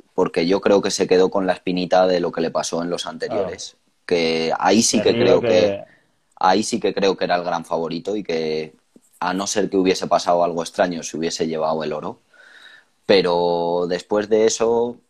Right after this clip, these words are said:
Speaker 1: el tirarte hacia Kona, como hizo, luego volver y demás, y teniendo, como dices, ya una edad un poco más avanzada, pues,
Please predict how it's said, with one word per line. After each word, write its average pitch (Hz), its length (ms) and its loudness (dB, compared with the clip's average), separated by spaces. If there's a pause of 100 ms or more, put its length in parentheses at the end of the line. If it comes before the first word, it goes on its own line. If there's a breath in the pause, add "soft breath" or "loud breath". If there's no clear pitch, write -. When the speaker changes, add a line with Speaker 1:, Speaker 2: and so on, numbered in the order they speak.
(460)
Speaker 1:
el 92 440 -2
tirarte 107 840 2
hacia 101 420 0
Kona, 95 400 0
como 87 300 -6
hizo, 92 340 -4
luego 98 360 2
volver 95 600 2
y 82 120 -8
demás, 87 560 -8
y 76 400 -8 (520 soft breath)
teniendo, 92 440 2
como 95 220 0
dices, 92 400 2
ya 90 260 4
una 90 280 -2
edad 90 260 2
un 90 120 -6
poco 87 200 0
más 85 220 -4
avanzada, 87 560 0
pues, - 520 -8